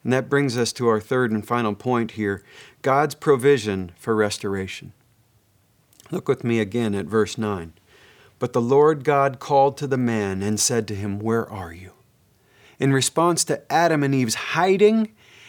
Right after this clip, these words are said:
God seeks for Adam. So God seeks us. As we hide,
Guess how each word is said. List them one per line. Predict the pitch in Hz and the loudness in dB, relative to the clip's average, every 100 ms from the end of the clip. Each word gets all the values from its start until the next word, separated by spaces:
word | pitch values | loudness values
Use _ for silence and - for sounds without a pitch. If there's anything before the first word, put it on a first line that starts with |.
| - | -8
God | - 127 113 | 0 0 2
seeks | - - 110 92 - - - _ _ _ _ _ _ _ _ | 0 0 -2 -2 -6 -6 -8 _ _ _ _ _ _ _ _
for | - 107 | -10 -8
Adam. | 73 95 80 85 _ _ _ _ _ _ _ _ _ _ - | -8 -10 -12 -18 _ _ _ _ _ _ _ _ _ _ -8
So | - 117 | -4 -2
God | 139 123 110 | -2 0 0
seeks | - 143 139 - | 0 0 -4 -8
us. | 95 90 - - _ _ _ _ _ - | -8 -12 -18 -20 _ _ _ _ _ -2
As | 135 127 | 0 0
we | 127 185 202 | 2 4 4
hide, | 147 127 90 92 | 4 0 0 -8